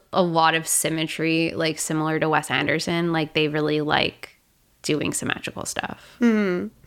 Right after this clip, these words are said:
Speaker 1: It's just, like, pleasing to the brain. <laughs>
Speaker 2: I also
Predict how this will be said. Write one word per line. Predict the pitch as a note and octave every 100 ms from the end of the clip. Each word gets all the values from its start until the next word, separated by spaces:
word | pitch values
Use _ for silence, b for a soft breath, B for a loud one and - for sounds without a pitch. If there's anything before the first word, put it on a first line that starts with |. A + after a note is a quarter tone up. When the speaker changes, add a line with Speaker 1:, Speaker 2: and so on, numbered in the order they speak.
| - _ _ _ _ _ _ -
Speaker 1:
It's | F#3+
just, | G#3 F#3+
like, | F3+ -
pleasing | - D#3 D#3 D3+
to | -
the | -
brain. | - - - G3+ -
<laughs> | E4 F#4 C4 B3+ - - - - - - - - -
Speaker 2:
I | B3+ C#4
also | C4+ -